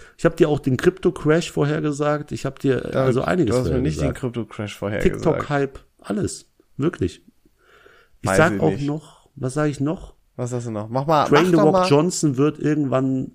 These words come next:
Speaker 1: äh, Präsident der Vereinigten Staaten.
Speaker 2: <laughs> Das finde ich gar nicht so unrealistisch. Hat er nicht schon mal überlegt, ob der sich aufstellen lässt? War da
Speaker 1: Ja,
Speaker 2: nicht so eine
Speaker 1: tatsächlich,
Speaker 2: Geschichte?
Speaker 1: aber es ist sehr, also, äh, bleibt mal realistisch.
Speaker 2: Die wählen eh wieder Trump.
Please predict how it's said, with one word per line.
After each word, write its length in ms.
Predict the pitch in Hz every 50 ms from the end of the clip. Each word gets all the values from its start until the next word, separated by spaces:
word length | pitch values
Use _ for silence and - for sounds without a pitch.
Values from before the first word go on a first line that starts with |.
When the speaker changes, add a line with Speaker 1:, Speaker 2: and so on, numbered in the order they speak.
| - -
Speaker 1:
äh, 260 | - - - - 123 127
Präsident 480 | - - 127 117 110 107 117 123 127 127
der 80 | 120
Vereinigten 460 | - - - 104 - 92 - - -
Staaten. 400 | - - - - - - - - - -
Speaker 2:
<laughs> 40 | - - - - 208 - - - - - - - - - -
Das 140 | - - - - 90 -
finde 180 | - 139 135
ich 80 | 131 131
gar 160 | - 131 131
nicht 140 | 131 131 123
so 120 | - 127
unrealistisch. 640 | 107 131 135 127 127 113 104 101 98 - - - -
Hat 160 | 135 160 160
er 140 | 220 214 196
nicht 240 | 185 170 175 175 -
schon 160 | - 190 175
mal 120 | 175 151
überlegt, 440 | 147 135 135 127 120 123 139 151 -
ob 100 | 175 165
der 140 | 175 180 165
sich 160 | 165 160 104
aufstellen 320 | 123 180 - - 208 208
lässt? 200 | 226 233 202 -
War 140 | 123 123 123
da 80 | 147 160
Speaker 1:
Ja, 80 | 180
Speaker 2:
nicht 80 | 175 175
so 60 | 165
eine 100 | 175 170 170 165
Speaker 1:
tatsächlich, 300 | 165 165 - - 180 165
Speaker 2:
Geschichte? 120 | - 185
Speaker 1:
aber 140 | 190 180 -
es 140 | - 92 85
ist 180 | 80 - - -
sehr, 220 | - 78 73 -
also, 220 | - 69 67 65 64
äh, 260 | 50 - - 50 - - 78 73 65 -
bleibt 160 | 73 69 71
mal 80 | 69
realistisch. 500 | 67 69 65 71 69 76 - - - 120
Speaker 2:
Die 60 | 117 117
wählen 220 | 123 123 123 107
eh 120 | 123 143
wieder 200 | 147 135 117 98 -
Trump. 380 | - - 87 78 82 90 -